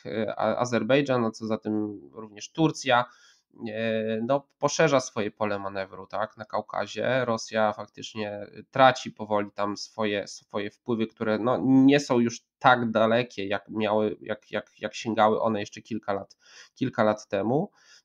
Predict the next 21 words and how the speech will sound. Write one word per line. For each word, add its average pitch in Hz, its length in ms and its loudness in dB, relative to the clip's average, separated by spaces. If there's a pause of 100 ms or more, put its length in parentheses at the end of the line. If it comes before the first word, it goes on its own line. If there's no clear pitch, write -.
(100)
Mm, 127 380 0
e, 123 480 2 (380)
ale 143 200 6
przede 196 220 -2
wszystkim 185 300 0
zwróciłbym 151 500 2
uwagę 143 320 6
na, 127 420 4
na 123 160 0
to, 123 140 -4
co 123 400 0
robi 120 260 0
Armenia. 143 520 6
Otóż 131 240 -4
Armenia, 139 420 2
tak 135 160 -14
jak 120 140 -8
powiedziałem 123 400 -4
wcześniej, 123 420 -2
również 131 400 -2
mo-, 120 280 0